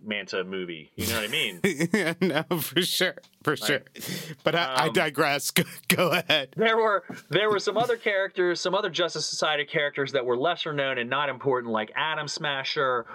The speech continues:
Speaker 1: um, a character called Cyclone. Um, I don't know who this character is, so I don't care. But the main, the main theme that you get out of this, uh,
Speaker 2: I
Speaker 1: little
Speaker 2: remember
Speaker 1: bit of a trailer
Speaker 2: Cyclone.
Speaker 1: Okay. Um,
Speaker 2: Yeah.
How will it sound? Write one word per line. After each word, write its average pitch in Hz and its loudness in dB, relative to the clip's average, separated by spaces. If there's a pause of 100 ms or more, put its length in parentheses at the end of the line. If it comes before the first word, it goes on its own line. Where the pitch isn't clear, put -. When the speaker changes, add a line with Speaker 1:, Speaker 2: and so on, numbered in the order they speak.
(260)
Speaker 1:
um, 113 2
a 110 0
character 165 -2
called 110 -2
Cyclone. 147 0 (100)
Um, 113 0
I 123 0
don't 123 -2
know 131 2
who 135 -2
this 123 -2
character 117 -4
is, 156 -2
so 117 0
I 110 2
don't 104 -6
care. 165 -2 (240)
But - -2
the 147 -4
main, 196 -4 (340)
the 156 0
main 185 -4
theme 175 -4
that 139 -2
you 127 -6
get 131 -2
out 123 -2
of 113 -4
this, 120 -2
uh, - 0
Speaker 2:
I 113 4
Speaker 1:
little 180 2
Speaker 2:
remember 208 2
Speaker 1:
bit 123 0
of 113 0
a - 0
trailer 135 4
Speaker 2:
Cyclone. 104 0 (140)
Speaker 1:
Okay. 165 -2 (540)
Um, 135 2
Speaker 2:
Yeah. 135 0